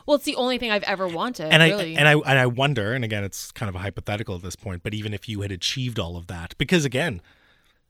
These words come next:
Speaker 2: being on the radio, having this book deal, the, the book deal's auctioned off for silver screen rights. This is huge, right?
Speaker 1: Mm-hmm,
Speaker 2: And,
Speaker 1: mm-hmm.
Speaker 2: and it, we all, we all have a sense of wanting in terms of where we wanna be or what we wanna be doing,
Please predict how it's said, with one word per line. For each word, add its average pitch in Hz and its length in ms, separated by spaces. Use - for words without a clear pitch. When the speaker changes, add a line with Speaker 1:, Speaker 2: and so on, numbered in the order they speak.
Speaker 2:
being 139 160
on 131 80
the 135 80
radio, 117 500
having 113 320
this 117 120
book - 260
deal, 104 480
the, 117 300
the 117 160
book 131 200
deal's 127 220
auctioned 127 300
off 120 200
for 110 420
silver 127 320
screen 127 300
rights. 104 400
This 208 200
is 247 120
huge, 214 580
right? 160 320
Speaker 1:
Mm-hmm, 247 260
Speaker 2:
And, 156 220
Speaker 1:
mm-hmm. 269 80
Speaker 2:
and 170 80
it, 165 200
we 180 140
all, 196 500
we 147 220
all 143 300
have 113 600
a 117 40
sense 117 220
of 104 120
wanting 101 320
in 95 80
terms 95 200
of 92 60
where 95 160
we 90 80
wanna 87 220
be 98 240
or 87 60
what 87 160
we 87 100
wanna 90 200
be 87 120
doing, 117 340